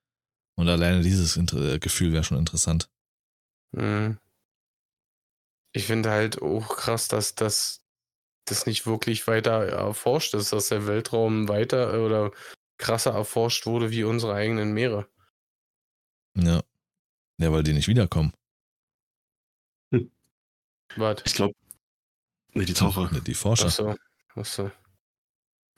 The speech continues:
Speaker 3: Ich würd auf jeden Fall Weltraum nehmen. Meine leichte bis manchmal starke Thalassophobie und so dieses, du weißt nicht, was da unten ist und was hinter dieser schwarzen Wand
Speaker 2: Ha-,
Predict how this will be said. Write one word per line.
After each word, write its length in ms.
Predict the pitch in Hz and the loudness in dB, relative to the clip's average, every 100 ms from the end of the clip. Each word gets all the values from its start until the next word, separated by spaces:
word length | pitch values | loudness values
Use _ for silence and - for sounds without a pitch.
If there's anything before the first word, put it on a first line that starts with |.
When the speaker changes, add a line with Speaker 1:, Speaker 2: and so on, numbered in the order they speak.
| - - _ _ _ _ _ _ _ _ | -20 -20 _ _ _ _ _ _ _ _
Speaker 3:
Ich 180 | 113 - | -2 0
würd 140 | 113 | 0
auf 180 | 101 95 | 0 0
jeden 260 | - 107 113 | 2 2 2
Fall 240 | - 95 | 0 2
Weltraum 380 | 95 101 110 110 | 2 2 2 2
nehmen. 320 | 107 117 120 - - - _ _ _ | 2 2 -2 -8 -20 -20 _ _ _
Meine 460 | - 98 98 95 95 | -2 2 2 2 2
leichte 760 | 87 92 101 104 107 101 101 | 2 2 2 2 2 2 2
bis 400 | 92 92 - - - | 0 -2 0 -2 -2
manchmal 420 | 98 101 104 92 | 0 0 2 2
starke 480 | - 98 107 104 98 | 2 2 2 0 0
Thalassophobie 880 | - 98 104 110 - 104 104 131 127 | 0 0 2 0 2 2 4 4 2
und 200 | 98 95 | 2 0
so 80 | 101 | 0
dieses, 340 | 92 98 90 | 0 0 -2
du 100 | 95 | 0
weißt 240 | 87 98 113 | 0 0 0
nicht, 120 | 98 | 0
was 140 | 98 | 0
da 80 | - | 0
unten 340 | 90 113 - 117 | 0 0 0 0
ist 200 | 120 - | 0 0
und 160 | 92 - - - 78 71 - - - | -2 -6 -18 -20 -20 -20 -20 -14 -8
was 320 | 98 98 107 - | -4 -2 0 2
hinter 240 | 107 104 | 2 2
dieser 240 | 101 101 | 2 2
schwarzen 440 | 95 98 101 - 92 | 0 0 0 0 0
Wand 320 | 95 107 - | 2 0 0
Speaker 2:
Ha-, 100 | 120 | -2